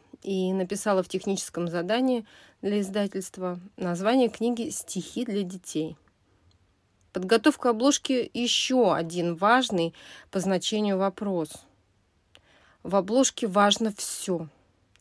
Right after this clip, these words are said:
цвет, шрифт, сама картинка. Здесь также пригодились знания, опыт в сфере менеджмента, маркетинга,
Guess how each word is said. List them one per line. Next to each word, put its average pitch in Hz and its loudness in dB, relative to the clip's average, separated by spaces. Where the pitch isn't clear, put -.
цвет, 180 0
шрифт, - -4
сама 202 2
картинка. 190 -2
Здесь 190 0
также 190 2
пригодились 165 -4
знания, 233 2
опыт 214 0
в - -16
сфере 214 2
менеджмента, 170 0
маркетинга, 165 -2